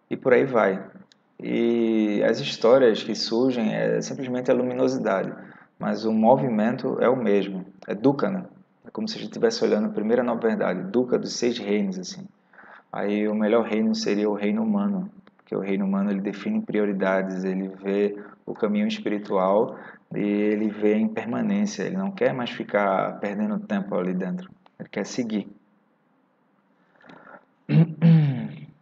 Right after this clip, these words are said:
Vamos perceber, seguindo no texto, né, que estamos dominados por processos desse tipo e vamos diagnosticar a nossa situação. Ou seja, a pessoa vai precisar ter um tipo de coragem interna,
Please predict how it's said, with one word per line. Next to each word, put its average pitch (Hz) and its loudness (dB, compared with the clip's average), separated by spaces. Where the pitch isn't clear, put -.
Vamos 151 0
perceber, 117 2
seguindo 110 -4
no 92 0
texto, 104 -4
né, 95 -6
que - -2
estamos 127 -2
dominados 117 2
por 117 -8
processos 110 0
desse 110 -4
tipo 92 -4
e 104 -4
vamos 110 0
diagnosticar 117 4
a 104 2
nossa 107 -4
situação. - -4
Ou - -20
seja, 101 -2
a 95 -4
pessoa 107 -2
vai 101 -2
precisar 107 0
ter - -6
um 107 -2
tipo - -10
de - -12
coragem 101 0
interna, 90 -4